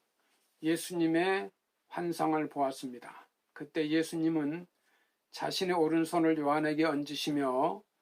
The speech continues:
두려워하지 말라고 말씀하셨습니다. 요한은 그가 본 것과 지금 있는 그 일과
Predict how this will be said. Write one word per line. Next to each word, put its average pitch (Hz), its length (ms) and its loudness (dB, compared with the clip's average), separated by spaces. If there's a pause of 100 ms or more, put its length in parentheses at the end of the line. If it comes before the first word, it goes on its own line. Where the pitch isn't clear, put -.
(500)
두려워하지 175 600 4
말라고 160 720 4
말씀하셨습니다. 139 1300 -6
요한은 147 600 -2 (580)
그가 170 300 4
본 160 280 0
것과 165 760 2 (100)
지금 165 540 -2 (360)
있는 170 540 0
그 151 260 -2
일과 160 720 2